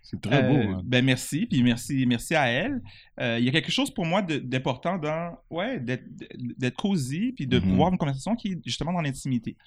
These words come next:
Speaker 1: Mhm.
Speaker 2: Je, je, je nomme aussi que pour moi, dans le Sac Passé, il y a une forme de check-in, une forme de nervosité. Je, je trouve ça cool
Speaker 1: <laughs>
Speaker 2: parce que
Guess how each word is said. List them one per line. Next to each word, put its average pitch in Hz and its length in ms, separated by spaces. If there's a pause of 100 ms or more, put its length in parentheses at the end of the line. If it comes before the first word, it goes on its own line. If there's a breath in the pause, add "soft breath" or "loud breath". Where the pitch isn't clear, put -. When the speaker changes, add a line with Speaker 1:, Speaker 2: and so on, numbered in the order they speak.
(280 soft breath)
Speaker 1:
Mhm. 92 380 (120)
Speaker 2:
Je, 131 680
je, 123 720 (540)
je 123 160
nomme 127 520
aussi 185 520 (120)
que 139 100
pour - 220
moi, 165 140
dans 147 140
le 117 100
Sac - 240
Passé, 131 220
il 180 60
y - 20
a 151 40
une 127 100
forme 156 120
de 131 80
check-in, 180 540
une 117 380
forme 165 160
de 135 80
nervosité. 123 560
Je, 139 180
je - 100
trouve 113 140
ça 101 180
cool 185 180
Speaker 1:
<laughs> - 20
Speaker 2:
parce 139 160
que 151 80